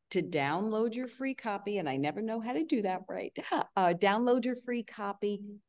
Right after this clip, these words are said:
Start somewhere. And sixty seconds is a great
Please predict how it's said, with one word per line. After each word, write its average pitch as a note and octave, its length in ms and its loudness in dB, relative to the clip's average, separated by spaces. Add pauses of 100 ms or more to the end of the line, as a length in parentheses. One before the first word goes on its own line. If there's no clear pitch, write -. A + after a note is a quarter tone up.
(140)
Start G3+ 880 -2
somewhere. E3+ 720 -4 (520)
And D#3+ 160 0
sixty A#3+ 440 -4
seconds F3 480 -4
is C#3 140 -10
a - 100 -10 (200)
great D3+ 300 -4